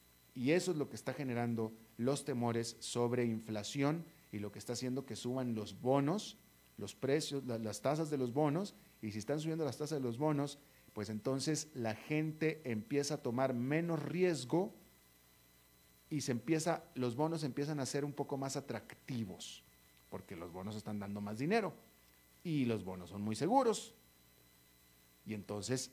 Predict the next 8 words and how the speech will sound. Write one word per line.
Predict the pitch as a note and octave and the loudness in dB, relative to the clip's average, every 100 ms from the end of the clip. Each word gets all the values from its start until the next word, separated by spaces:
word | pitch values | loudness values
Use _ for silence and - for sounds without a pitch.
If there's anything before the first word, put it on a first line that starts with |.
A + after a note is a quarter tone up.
| - | -10
sacan | - A#2+ A#2 B2+ B2 | -2 0 0 0 2
dinero | B2 C3 C#3 C#3+ | 4 6 8 8
de | C#3 C#3 C#3 C#3 | 8 8 8 6
las | C#3 D3 | 4 2
acciones, | D3 - F#3+ G#3 G3+ | -2 0 2 2 -2
que | A2 | -4
son | B2 | -2
inseguros, | C#3 C3+ F#3 F#3+ G3+ G#3 | -2 -2 4 6 4 0